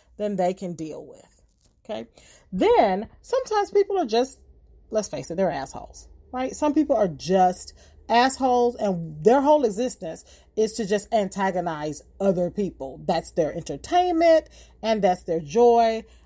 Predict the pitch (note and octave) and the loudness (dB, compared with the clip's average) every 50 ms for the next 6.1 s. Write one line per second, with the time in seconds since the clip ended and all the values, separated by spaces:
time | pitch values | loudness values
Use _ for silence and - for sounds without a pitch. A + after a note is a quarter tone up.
0 | _ - - G3 F#3 F3+ F3+ F3+ E3 G#3+ G3+ F#3+ F#3+ G3+ F#3 F#3+ G3 G3 G3+ G#3 | _ -12 -8 -6 -6 -4 -6 -6 -6 -6 -6 -4 -2 -2 -2 -2 -2 -2 -2 -4
1 | G#3 A3+ A3+ A#3 A#3 A#3 A#3 - - - E4 F4 F#4 G4+ F#4+ - - F4 F4 E4+ | -4 -6 -6 -6 -6 -6 -8 -10 -10 -10 -10 -10 -10 -10 -10 -6 -2 -2 -2 0
2 | - F#4+ F#4+ F4+ D4 D4 D4+ D#4+ D#4+ E4 D#4+ E4 D#4+ D4+ D4 D4 C#4+ C#4+ C4+ C4+ | 0 0 -2 0 0 -2 -2 -2 0 -2 -2 -2 0 0 0 0 0 0 -2 -2
3 | C4+ C#4 C#4+ D4 D4 D4 D4 D4 D4 C4 - - - - C4 - C4+ C4+ C4+ C4 | -2 -2 -4 -4 -4 -4 -4 -4 -6 -8 -10 -14 -14 -14 -12 -8 -6 -6 -6 -6
4 | - - - A3 A#3+ C4 C4+ C#4 C#4 C#4 C#4 C#4 C4+ C4+ C4+ C4+ - - - - | -10 -10 -6 -4 -2 -2 0 0 0 0 0 0 -2 -2 -4 -6 -8 -12 -20 -20
5 | - - - - A3+ A#3 A#3+ A#3+ B3+ C4 B3 B3+ D4 C#4+ - - D#3+ D#3 D#3 - | -20 -16 -6 -2 0 0 2 2 0 0 0 0 -2 -2 -2 -4 -4 -4 -4 -6
6 | - - | -8 -10